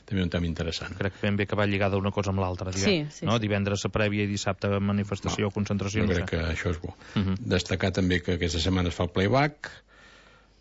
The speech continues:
Speaker 1: i, què més? Ah, i la manifestació, naturalment, de, de diumenge passat a Barcelona. També voldria destacar.
Speaker 2: Mhm. I com enrocades o enrocada?
Speaker 1: Ti-, tinc una, una de ràpida de, de calada, que és la,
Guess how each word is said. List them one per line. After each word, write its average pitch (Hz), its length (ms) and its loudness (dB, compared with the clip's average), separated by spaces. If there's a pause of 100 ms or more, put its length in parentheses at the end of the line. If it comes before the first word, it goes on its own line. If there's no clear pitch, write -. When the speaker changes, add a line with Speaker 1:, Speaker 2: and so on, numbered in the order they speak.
(160)
Speaker 1:
i, 92 800 0 (300)
què - 120 -4
més? 85 200 -4
Ah, 101 100 4
i 90 80 2
la 90 120 2
manifestació, 90 640 0
naturalment, 87 480 2
de, 87 380 0
de 85 120 -4
diumenge 85 300 0
passat 82 240 -2
a 80 60 0
Barcelona. 78 480 -6 (640)
També 87 140 -6
voldria 85 320 -2
destacar. - 380 -10 (340)
Speaker 2:
Mhm. 95 360 -6 (180)
I 107 80 -2
com 120 160 0
enrocades 95 640 -2 (120)
o 104 120 -2
enrocada? 98 480 -4 (840)
Speaker 1:
Ti-, 135 140 -2 (100)
tinc 135 220 4
una, 123 180 4
una 107 260 2
de 104 80 2
ràpida 98 420 2
de, 95 320 2
de 90 180 0
calada, 107 380 2
que 101 180 0
és - 120 -4
la, 95 720 0